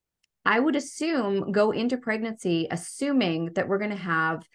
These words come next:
a healthy, you know, quote unquote, normal, what is normal anymore, child. So receiving a diagnosis like autism or any type of, you know, neurodiversity is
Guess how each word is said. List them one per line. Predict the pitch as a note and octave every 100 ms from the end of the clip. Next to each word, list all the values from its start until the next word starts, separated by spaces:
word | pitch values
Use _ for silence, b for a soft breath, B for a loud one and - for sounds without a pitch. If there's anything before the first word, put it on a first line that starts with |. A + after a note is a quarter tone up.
| b b _
a | E3+
healthy, | E3+ - F#3 F#3 G3+ F#3+ F#3+ F#3+ F#3+ _ _ _ -
you | F3+
know, | E3+
quote | E3+ - F#3
unquote, | F3 E3+ F3 E3+
normal, | F3 F3 F3+ F3+ F3 E3 E3+ F3+
what | E3+
is | E3+ E3+
normal | E3 E3+ E3
anymore, | D#3 D#3 D3 C3+ D#3+ -
child. | - - C4 A3+ G#2+ D#2+ - b b b b
So | - B3
receiving | B3 B3 - B3 C4 C#4 C#4+ A#3 G3+ -
a | F3+
diagnosis | F3+ F3 F#3 G3 F3 E3+ F3 - A#2+ -
like | - E3 D#3+ - b b b _ -
autism | F3+ F#3 - F3+ E3 D#3+ D#3
or | D#3 D#3 -
any | A#3 B3+ C4 G3+
type | - E3 E3
of, | F3 D#3 D#3 -
you | F3
know, | F3 E3
neurodiversity | F3 F3 E3+ E3+ D#3+ D#3+ E3+ E3+ D#3+ D3 -
is | - F#3